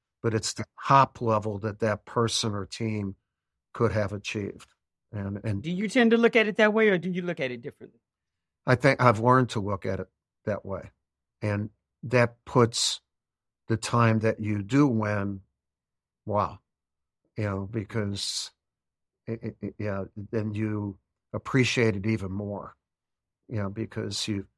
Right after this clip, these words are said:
Speaker 1: like, I've had teams that have been great that did not win the whole thing. And they're actually better than some of the teams that won or could have been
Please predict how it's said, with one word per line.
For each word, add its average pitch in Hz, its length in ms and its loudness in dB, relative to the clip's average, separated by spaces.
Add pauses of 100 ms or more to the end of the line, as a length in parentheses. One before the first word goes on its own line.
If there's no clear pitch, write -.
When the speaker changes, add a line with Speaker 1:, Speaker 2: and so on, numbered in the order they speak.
(400)
Speaker 1:
like, 101 280 -6
I've 104 140 -2
had 117 260 4
teams 104 320 -2
that 113 120 0
have 98 100 -8
been 95 140 -6
great 107 320 -4
that 101 180 -8
did 117 180 -2
not 101 340 -6
win 104 420 -4 (340)
the 104 80 -6
whole 98 200 -12
thing. 87 240 -12 (1500)
And 95 400 -6 (360)
they're 113 160 2
actually 113 340 0
better 127 320 6
than 101 200 -4 (800)
some 110 240 -4
of 104 60 -4
the 101 80 -4
teams 110 360 -2
that 117 180 4
won 135 360 2 (1200)
or 104 260 -4 (240)
could 131 160 2
have 113 100 -2
been 113 440 0